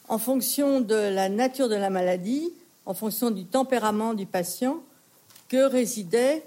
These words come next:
l'art et le savoir du médecin.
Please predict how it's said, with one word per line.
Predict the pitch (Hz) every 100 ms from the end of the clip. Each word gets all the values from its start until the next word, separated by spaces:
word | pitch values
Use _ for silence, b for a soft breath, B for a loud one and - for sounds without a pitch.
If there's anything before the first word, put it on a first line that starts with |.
| - _ _ _ _ _ _ _ _ -
l'art | 202 254 220
et | 208 180
le | 180
savoir | 175 196 247 240
du | 220
médecin. | 202 196 - 156